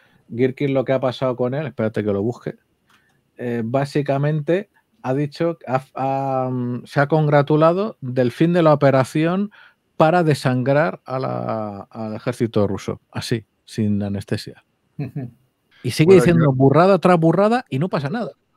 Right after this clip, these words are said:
Speaker 3: Es una
Speaker 2: Otro.
Speaker 3: cosa tremenda. Yo no lo
Speaker 2: Ujú.
Speaker 3: acabo de entender porque en el mismo, la misma Wagner publicó un mensaje que era la foto de Girkin y decía el mensaje algo así como...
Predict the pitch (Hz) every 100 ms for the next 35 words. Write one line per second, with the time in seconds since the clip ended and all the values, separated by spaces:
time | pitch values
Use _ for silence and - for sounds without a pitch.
0 | _ _ - 110 135 151 151 143 139 135
1 | 135 147 151 170 - 110 110 135 156 151
2 | 139 127 127 120 113 110 110 143 170 113
3 | 107 101 98 117 120 135 135 135 - 101
4 | 98 113 117 123 117 123 120 117 127 -
5 | 170 101 92 - 110 120 120 110 117 127
6 | 123 113 101 98 - - 107 98 95 117
7 | 120 135 127 139 143 - 151 202 - _
8 | _ _ _ _ _ _ _ _ _ _
9 | 131 127 120 113 110 117 131 143 139 120
10 | 117 113 110 127 151 139 127 117 135 123
11 | 113 104 95